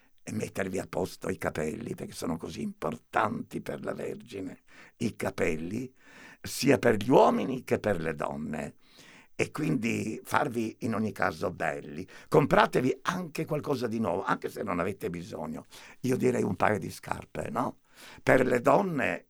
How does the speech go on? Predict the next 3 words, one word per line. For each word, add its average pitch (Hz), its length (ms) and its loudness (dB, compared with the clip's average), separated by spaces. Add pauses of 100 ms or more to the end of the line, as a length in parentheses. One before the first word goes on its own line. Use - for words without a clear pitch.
sicuramente 120 1400 2
un 101 260 -4
tacco - 640 -4